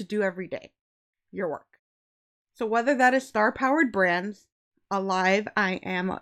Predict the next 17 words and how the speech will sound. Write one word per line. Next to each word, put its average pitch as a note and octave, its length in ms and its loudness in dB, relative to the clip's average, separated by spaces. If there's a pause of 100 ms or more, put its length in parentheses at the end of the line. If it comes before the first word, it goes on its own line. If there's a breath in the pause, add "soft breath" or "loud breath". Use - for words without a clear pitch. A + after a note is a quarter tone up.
(100)
doing F#3 420 -4
with - 220 -10 (120)
my C4+ 200 -2
friend A3 420 -2
Brienne, C4 600 -2 (500)
where C4+ 140 2
we C4 120 2
lean A#3+ 260 4
into C4+ 200 4
our C4 120 4
love A3 200 0
for A3 100 -4
pop G#3 320 -8
culture, G#3 380 -4
business, F#3+ 380 -2
and F3 100 -2
marketing, G3+ 480 -6